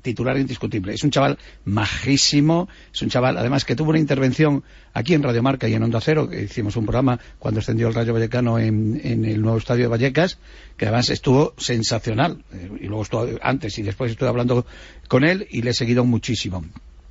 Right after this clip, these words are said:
Es un pedazo de futbolista, es un pedazo de futbolista. A mí lo que más me sorprende de todo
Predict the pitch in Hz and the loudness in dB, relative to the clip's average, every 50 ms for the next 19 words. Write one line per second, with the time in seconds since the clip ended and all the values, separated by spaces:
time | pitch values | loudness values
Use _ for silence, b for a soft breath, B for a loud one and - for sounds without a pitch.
0 | - - - - - - - - - 151 160 156 139 135 117 131 110 - 98 92 | -20 -20 -20 -20 -20 -20 -10 -4 -2 0 2 2 2 2 0 -2 -4 -6 -8 -12
1 | 90 82 - - - - - - - - - - 139 117 120 117 110 120 107 101 | -12 -12 -14 -16 -18 -20 -20 -20 -20 -16 -12 -10 -8 -4 -4 -4 -4 -6 -8 -8
2 | 101 85 76 - - - B B B B B B - 202 226 190 202 208 185 160 | -8 -8 -10 -14 -20 -20 B B B B B B 4 4 4 4 2 2 0 0
3 | 175 160 - 147 135 127 - - 160 160 160 143 139 123 120 120 117 104 - - | 0 -2 0 0 -2 -2 0 0 0 2 2 2 0 2 0 -2 -2 -2 -2 0
4 | 175 180 175 196 196 202 | 0 2 4 2 2 0